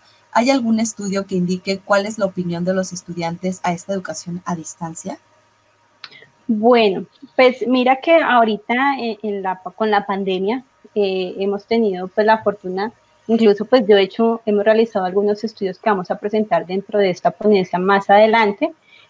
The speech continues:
Speaker 2: Eh, ellos se sienten solos,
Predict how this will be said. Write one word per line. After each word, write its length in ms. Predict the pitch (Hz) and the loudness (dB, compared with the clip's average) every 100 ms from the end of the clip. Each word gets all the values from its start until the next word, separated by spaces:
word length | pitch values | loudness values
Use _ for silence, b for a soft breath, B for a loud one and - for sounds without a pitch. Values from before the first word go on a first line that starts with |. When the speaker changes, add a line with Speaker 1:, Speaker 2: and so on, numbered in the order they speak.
| - | 0
Speaker 2:
Eh, 600 | 240 220 208 202 190 - _ _ _ _ _ _ | 4 6 6 4 0 -6 _ _ _ _ _ _
ellos 440 | 247 262 277 320 - | 2 2 2 0 0
se 140 | 320 | 0
sienten 400 | 320 240 233 262 | 2 2 2 0
solos, 600 | 262 339 339 233 - - | 4 4 4 2 -6 -20